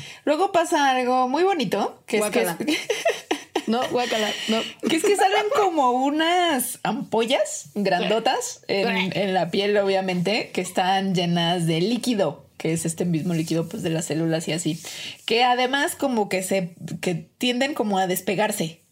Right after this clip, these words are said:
Speaker 1: del cuerpo, como en cachos muy grandes.
Speaker 2: O sea, como que se te empieza a despegar la piel en pedazos gigantes.
Speaker 1: Ajá, porque está llena de líquido.
Speaker 2: Es lo que yo siempre me imaginé que te daba la lepra. Ya sabes, como que, que de repente
Speaker 1: Ajá,
Speaker 2: te empezaban a
Speaker 1: no sé,
Speaker 2: caer
Speaker 1: no sé
Speaker 2: cachos.
Speaker 1: cómo sea la lepra.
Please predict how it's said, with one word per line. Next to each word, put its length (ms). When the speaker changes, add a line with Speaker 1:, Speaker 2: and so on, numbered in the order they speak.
Speaker 1:
del 220
cuerpo, 400
como 380
en 160
cachos 400
muy 200
grandes. 600
Speaker 2:
O 320
sea, 100
como 200
que 80
se 140
te 60
empieza 280
a 40
despegar 360
la 160
piel 420
en 200
pedazos 360
gigantes. 600
Speaker 1:
Ajá, 320
porque 180
está 160
llena 300
de 80
líquido. 340
Speaker 2:
Es 80
lo 100
que 140
yo 80
siempre 240
me 80
imaginé 400
que 80
te 140
daba 240
la 120
lepra. 440
Ya 80
sabes, 260
como 260
que, 120
que 180
de 100
repente 260
Speaker 1:
Ajá, 140
Speaker 2:
te 60
empezaban 380
a 40
Speaker 1:
no 80
sé, 80
Speaker 2:
caer 140
Speaker 1:
no 100
sé 60
Speaker 2:
cachos. 140
Speaker 1:
cómo 120
sea 140
la 120
lepra. 320